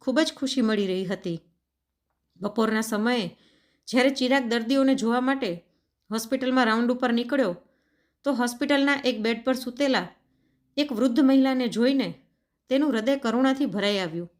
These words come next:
તેને એવું લાગ્યું જાણે તે કંઈક જાણીતા હોય. તેઓ દિવાલ તરફ મોઢું રાખીને સૂતા હતા. ઘણી બધી જગ્યાએથી ફાટેલી સાડીથી પોતાનું માથું ઢાંકીને રાખેલું હતું. ચાંદી જેવા સફેદ વાળ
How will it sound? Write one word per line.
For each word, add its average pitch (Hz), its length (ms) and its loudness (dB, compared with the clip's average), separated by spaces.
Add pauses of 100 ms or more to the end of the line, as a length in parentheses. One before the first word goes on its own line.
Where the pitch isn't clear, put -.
(680)
તેને 226 180 0
એવું 240 280 0
લાગ્યું 254 440 0 (440)
જાણે 247 200 2
તે 285 160 -2
કંઈક 294 240 -4
જાણીતા 214 460 -2
હોય. 160 220 -8 (760)
તેઓ 269 200 2
દિવાલ 247 300 2
તરફ 269 300 -4
મોઢું 233 280 0
રાખીને 240 300 0
સૂતા 220 300 -6
હતા. 175 340 -8 (840)
ઘણી 254 220 4
બધી 285 240 2
જગ્યાએથી 247 540 -2
ફાટેલી 240 440 -2
સાડીથી 240 640 -2 (520)
પોતાનું 269 400 0
માથું 214 400 -2
ઢાંકીને 226 420 -2
રાખેલું 196 480 -4
હતું. 170 320 -8 (760)
ચાંદી 233 340 2
જેવા 233 220 2
સફેદ 233 400 -4
વાળ 226 280 2